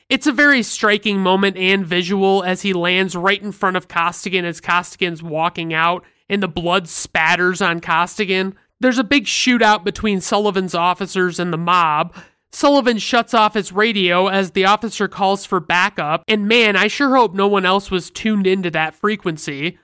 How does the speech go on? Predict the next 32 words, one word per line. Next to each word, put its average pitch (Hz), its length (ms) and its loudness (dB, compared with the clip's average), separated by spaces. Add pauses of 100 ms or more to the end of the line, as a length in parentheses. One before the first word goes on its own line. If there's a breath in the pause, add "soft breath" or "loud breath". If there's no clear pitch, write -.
(200 soft breath)
Dignam 277 340 2
and 233 100 2
Ellerby 214 480 2
question 202 580 -2
Sullivan 185 540 0
about 180 500 -2
what 180 340 -2
he 226 160 -2
was 196 240 -2
doing 190 400 0
there, 151 420 -2 (260 soft breath)
and 202 140 -2
ultimately 226 580 0
Dignam 185 460 -2
punches 202 520 -4
Sullivan. 170 800 -4
Dignam 285 440 2
and 240 100 2
Ellerby 202 500 2
question 226 560 -2
Sullivan 180 540 0
about 180 320 0
what 196 220 0
he 233 140 0
was 208 220 -2
doing 190 400 0
there, 156 380 -2 (240 soft breath)
and 202 140 -2
ultimately 233 560 0
Dignam 190 480 -2
punches 208 500 -2
Sullivan. 165 680 -4